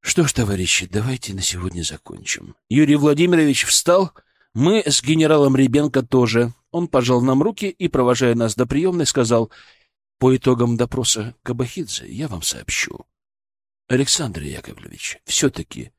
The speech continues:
лично проследите, чтобы доставили Медведева домой и сдали с рук на руки супруге. Послезавтра я тоже еду на охоту в Завидово.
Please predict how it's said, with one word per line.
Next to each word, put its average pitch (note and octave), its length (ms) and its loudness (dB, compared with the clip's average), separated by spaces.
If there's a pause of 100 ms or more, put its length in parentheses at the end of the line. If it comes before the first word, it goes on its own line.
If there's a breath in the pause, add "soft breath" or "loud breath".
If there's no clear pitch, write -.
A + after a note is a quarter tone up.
(280)
лично A#2+ 600 0
проследите, G2+ 680 -4
чтобы G2 300 -4
доставили G2+ 500 -2
Медведева G2 480 -2
домой B2+ 420 0 (580)
и D3 120 2
сдали D3 360 0
с - 140 2
рук A#2 220 -2
на A#2 180 0
руки F2+ 320 -6
супруге. D2 680 -8 (920)
Послезавтра A2 680 -4
я C#3 100 -2
тоже D2 340 -8
еду D2+ 260 -10
на F#2 160 -4
охоту C#3+ 400 -6
в G#2+ 100 -10
Завидово. B1 600 -10